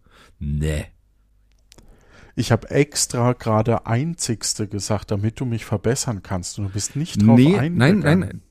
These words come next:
Speaker 1: Ich, ähm, das würde ich nicht ver-, verbessern, weil
Speaker 2: Ach so.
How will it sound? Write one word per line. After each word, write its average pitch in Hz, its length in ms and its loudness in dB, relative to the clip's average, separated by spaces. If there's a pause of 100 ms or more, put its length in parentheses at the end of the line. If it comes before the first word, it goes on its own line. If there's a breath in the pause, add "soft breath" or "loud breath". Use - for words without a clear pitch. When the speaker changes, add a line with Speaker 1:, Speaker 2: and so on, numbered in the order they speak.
(360)
Speaker 1:
Ich, - 380 0
ähm, 92 1000 8 (120)
das 117 320 2
würde 180 200 6
ich 82 120 2
nicht 87 180 6
ver-, 80 140 2 (260)
verbessern, 87 640 2
weil 90 220 4
Speaker 2:
Ach 147 80 0
so. 101 160 -6